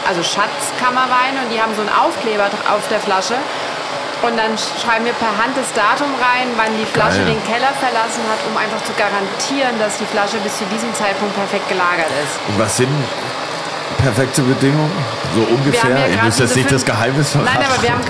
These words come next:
Speaker 1: also perfekte Bedingungen ist halt einfach die, die Art des Kellers, das kann der Oliver erklären, aber per-, und, und perfekte Lagerzeit haben wir es ja vorhin gehabt, so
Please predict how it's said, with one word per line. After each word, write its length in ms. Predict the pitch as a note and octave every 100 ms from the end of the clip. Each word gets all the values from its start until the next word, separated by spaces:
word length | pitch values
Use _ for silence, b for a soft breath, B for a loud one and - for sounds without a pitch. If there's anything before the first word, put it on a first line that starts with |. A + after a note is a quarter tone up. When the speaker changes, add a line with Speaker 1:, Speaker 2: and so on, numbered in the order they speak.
| -
Speaker 1:
also 120 | B3 A3 G3
perfekte 400 | A3+ A3+ A#3 A#3+
Bedingungen 500 | G#3+ F#3+ A#3+ B3+ B3 A3+
ist 120 | A3+
halt 120 | A3
einfach 300 | F#3+ G#3+ G#3+ G#3 -
die, 420 | G#3+ G3+ G3 F#3+ F3+ - - - - - - - F#3 F3+ -
die 80 | A3+
Art 240 | - G3+ A#3+
des 100 | C#4+ -
Kellers, 280 | C4+ C4 A#3+
das 80 | -
kann 120 | G#3+
der 100 | F#3+ D#3+
Oliver 240 | A3+ B3
erklären, 480 | B3 B3 B3 B3+ B3+ A#3
aber 140 | G#3
per-, 240 | G3+ G#3 -
und, 200 | G#3 G#3 G#3
und 80 | G3 F#3+
perfekte 400 | G3+ G#3 G#3 G3
Lagerzeit 760 | F#3 G3+ A#3+ A#3+ B3 A3+ A3 A3
haben 120 | G#3+ G#3
wir 80 | G3+
es 80 | G3+
ja 80 | G#3
vorhin 200 | G#3+ G#3
gehabt, 300 | G3+ G3 G3+
so 140 | -